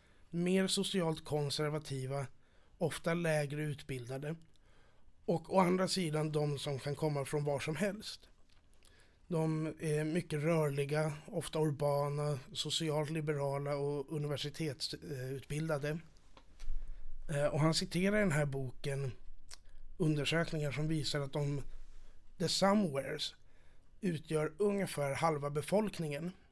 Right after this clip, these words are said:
medans, eh, the anywheres står för ungefär tjugo till tjugofem procent och resten, eh, befinner sig någonstans mittemellan. Och när det, det som många då upplever är att politiken har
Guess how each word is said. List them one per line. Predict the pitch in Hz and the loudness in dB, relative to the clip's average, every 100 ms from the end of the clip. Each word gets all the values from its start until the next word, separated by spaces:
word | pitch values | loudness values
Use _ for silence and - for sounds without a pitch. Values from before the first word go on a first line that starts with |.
| - - | -20 -4
medans, | 175 151 147 147 147 135 - | 2 2 4 2 0 0 -2
eh, | 139 147 147 165 | -2 -2 -4 -4
the | 156 165 | 0 4
anywheres | 190 185 135 135 147 | 6 6 2 -2 -4
står | - - - 156 127 | -6 -10 -6 -4 -4
för | 165 | -4
ungefär | 175 170 139 | -4 -2 -2
tjugo | 131 - 165 135 139 | -2 -2 -2 -4 -6
till | 131 131 | -6 -6
tjugofem | - 143 - 139 135 | -6 -6 -4 -4 -4
procent | 147 - 233 185 180 - - - - - | -4 -2 0 -2 -4 -20 -20 -20 -20 -10
och | 165 135 | -6 -2
resten, | 147 - - 156 | 0 -2 -4 -4
eh, | 151 151 135 | -2 -2 -4
befinner | 139 151 143 139 | -4 -4 -2 -4
sig | 127 | -4
någonstans | 139 - 135 - | -6 -4 -4 -4
mittemellan. | 139 - 151 160 175 190 - - - - - - - - - - - - - - - - - - - - | -6 -4 -2 -2 -2 -2 -6 -20 -20 -20 -20 -20 -20 -20 -20 -20 -20 -20 -20 -14 -10 -8 -6 -8 -8 -2
Och | 170 170 165 160 - - - - - - - - | 2 4 2 -2 -8 -6 -6 -6 -8 -8 -12 -8
när | - 156 175 208 208 196 - 160 | 0 4 8 10 8 6 2 2
det, | 190 175 | 2 2
det | 175 190 | 2 2
som | 190 | 4
många | 202 202 170 | 4 4 4
då | 160 | 2
upplever | 160 185 - 147 165 220 196 147 | 2 2 2 0 0 0 0 -2
är | 147 | -2
att | 143 | -2
politiken | - 151 - 147 135 - 139 | -2 -2 -2 -4 -2 0 0
har | 135 143 | 0 -2